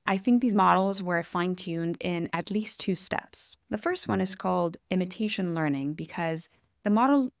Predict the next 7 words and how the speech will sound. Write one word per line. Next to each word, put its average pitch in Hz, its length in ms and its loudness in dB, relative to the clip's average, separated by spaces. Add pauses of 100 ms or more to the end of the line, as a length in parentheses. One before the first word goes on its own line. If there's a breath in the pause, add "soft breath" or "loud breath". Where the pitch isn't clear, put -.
literally 240 580 2
learns 180 340 0
to - 120 -10
imitate 180 500 -4 (160)
action 180 380 -2
by 160 140 0
action 160 580 -4